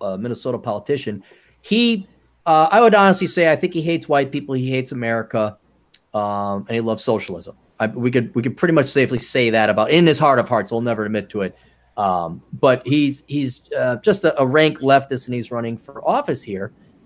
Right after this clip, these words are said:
Uh, and like Al Franken, another Minnesota politician, he got accused of, uh, some kind of sexual assault. Um, and if you read through it and you go through what the media has told us, you know, <clears throat> you, you have to go down to the police department to get the police reports.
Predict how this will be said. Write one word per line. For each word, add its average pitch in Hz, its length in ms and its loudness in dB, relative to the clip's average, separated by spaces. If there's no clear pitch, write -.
Uh, 131 400 2
and 143 480 0
like 147 380 2
Al 160 200 6
Franken, 226 460 0
another 247 380 2
Minnesota 120 440 -2
politician, 104 600 -6
he 143 160 -8
got 135 220 0
accused 117 580 -6
of, 110 320 0
uh, 110 120 0
some 131 180 -4
kind 131 180 -2
of 110 80 -6
sexual 117 460 -2
assault. 175 480 -2
Um, 143 480 2
and 165 100 4
if 160 120 0
you 180 80 0
read 185 260 4
through 175 200 6
it 156 40 6
and 147 100 -2
you 139 60 -6
go 151 180 4
through 147 200 -6
what 156 260 4
the 147 60 0
media 143 320 0
has 131 160 2
told 139 280 2
us, 135 220 0
you 123 80 -4
know, 110 320 -4
<clears throat> 165 380 -8
you, 120 160 -8
you 120 120 0
have 120 100 0
to 113 60 -14
go 117 80 0
down 113 180 -2
to 107 40 0
the 101 60 -6
police 120 200 -4
department 107 340 -6
to 107 60 -8
get 95 40 -16
the - 60 -20
police 147 260 -8
reports. 104 400 -8